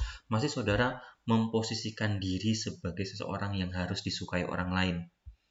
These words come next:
Sekali lagi ya, masih saudara berusaha untuk memposisikan diri sebagai orang yang disukai orang lain. Nah, ketika saudara memposisikan diri,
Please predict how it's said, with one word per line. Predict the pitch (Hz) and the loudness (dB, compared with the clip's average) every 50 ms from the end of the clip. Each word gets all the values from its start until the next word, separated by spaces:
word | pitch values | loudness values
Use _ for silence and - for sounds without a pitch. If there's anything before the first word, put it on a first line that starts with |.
| _ _ _ - | _ _ _ -16
Sekali | - - 92 95 | -8 -6 -4 -2
lagi | 95 98 95 101 98 90 92 | -2 -2 0 2 2 4 2
ya, | 95 95 - - - - _ _ _ | 2 0 -6 -12 -20 -20 _ _ _
masih | - 101 110 110 | -4 -2 0 0
saudara | - 110 95 87 90 90 107 117 113 - - - - _ _ _ _ _ _ _ - - - _ _ | 0 0 2 2 2 4 2 2 0 -2 -8 -18 -20 _ _ _ _ _ _ _ -20 -20 -20 _ _
berusaha | - 104 98 95 - - 110 107 | 4 4 4 4 4 2 0 0
untuk | 104 107 98 - 107 - - | 0 0 0 0 -2 0 2
memposisikan | 113 113 113 113 113 - 113 110 107 127 113 - 120 - - 117 120 | 2 4 4 4 4 2 2 2 2 0 -2 -4 -2 -2 0 0 0
diri | 127 131 127 - 95 98 110 107 - - - - - - - | 0 0 0 0 -2 -2 -4 -6 -12 -16 -20 -20 -20 -18 -20
sebagai | - - - 95 85 - | -6 -4 -2 0 2 2
orang | - - 101 98 110 113 110 104 | 2 2 2 2 2 2 2 2
yang | 101 98 | 2 0
disukai | 95 - - - 107 101 | 0 -2 -4 -2 0 0
orang | - - 95 95 92 92 | 0 0 0 0 0 0
lain. | 87 82 80 80 85 - _ _ _ _ _ _ _ | -2 -4 -4 -6 -10 -14 _ _ _ _ _ _ _
Nah, | - 95 85 - - - - - - - | -2 -2 -2 -2 -6 -12 -14 -16 -10 -8
ketika | 117 - 120 107 123 117 | -4 -4 0 0 0 2
saudara | - 123 117 101 104 101 101 104 107 110 110 107 107 - - - - - - _ _ _ _ | 2 2 2 4 4 4 6 6 4 4 4 2 0 -6 -12 -16 -20 -20 -20 _ _ _ _
memposisikan | - 123 117 117 113 - - 127 117 - - - - 117 - 117 107 104 98 | 4 6 6 6 4 4 4 4 4 2 0 -4 -6 -4 0 0 2 2 2
diri, | 104 110 110 107 110 107 104 104 107 107 - | 4 4 4 4 4 2 0 0 -2 -6 -8